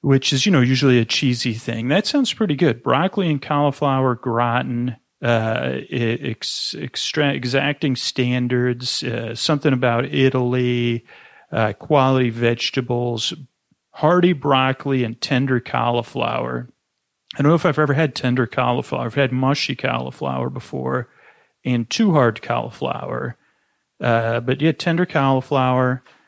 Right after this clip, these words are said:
uh, cocooned in a velvety, buttery sauce and roasted, then blanketed with a crust of broiled mozzarella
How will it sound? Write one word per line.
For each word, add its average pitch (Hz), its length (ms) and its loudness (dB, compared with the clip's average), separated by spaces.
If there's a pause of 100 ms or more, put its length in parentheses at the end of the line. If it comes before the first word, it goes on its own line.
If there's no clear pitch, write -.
(280)
uh, 117 300 2
cocooned 190 840 0
in 139 220 -2
a 117 40 0
velvety, 151 640 2
buttery 131 540 0
sauce 120 680 -2
and 120 360 -6
roasted, 123 800 -2 (480)
then 135 400 0
blanketed 147 800 0
with 127 240 -2
a 131 80 -2
crust - 640 -2 (360)
of 120 200 -4 (520)
broiled 143 680 4
mozzarella 127 1040 0